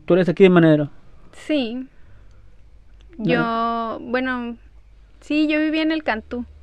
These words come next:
Speaker 2: pero haz de cuenta que no soy ni de aquí ni de allá.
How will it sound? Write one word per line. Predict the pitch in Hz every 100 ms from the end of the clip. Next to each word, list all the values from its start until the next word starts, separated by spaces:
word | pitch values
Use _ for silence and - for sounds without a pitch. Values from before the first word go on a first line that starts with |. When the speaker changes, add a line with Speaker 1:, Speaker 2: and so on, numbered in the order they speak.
| - - - - - -
Speaker 2:
pero | - 233 220 214 202 - 254 240 240 - -
haz | 294
de | 320
cuenta | 320 311
que | 330 269
no | 247
soy | - 277
ni | 277 285
de | 240
aquí | 214 262
ni | 277
de | 277
allá. | 220 208 220